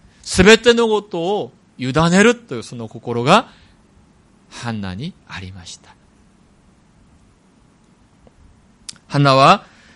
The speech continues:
プレゼントとして与えられたその子供より、プレゼントをくださった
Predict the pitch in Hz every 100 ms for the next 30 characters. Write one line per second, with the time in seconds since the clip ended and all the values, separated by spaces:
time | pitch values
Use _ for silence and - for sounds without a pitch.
0 | _ _ 170 196 220 220 214 214 - -
1 | 196 190 156 - - - 139 165 165 214
2 | 214 208 202 185 - 175 160 151 170 208
3 | 208 196 143 165 214 214 - _ _ -
4 | - _ _ - 175 214 226 214 208 208
5 | 170 156 180 214 214 190 - 160